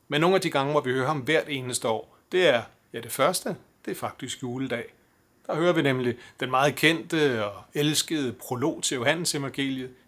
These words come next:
"I begyndelsen var ordet, og ordet var hos Gud, og ordet var Gud, og ordet blev menneske," og så videre. Vi kender det udmærket godt.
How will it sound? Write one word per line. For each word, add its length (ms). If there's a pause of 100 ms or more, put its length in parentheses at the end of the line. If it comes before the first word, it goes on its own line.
"I 40
begyndelsen 640
var 120
ordet, 540
og 160
ordet 340
var 140
hos 240
Gud, 280
og 180
ordet 340
var 80
Gud, 500
og 240
ordet 320
blev 140
menneske," 720
og 60
så 140
videre. 300
Vi 80
kender 320
det 80
udmærket 600
godt. 180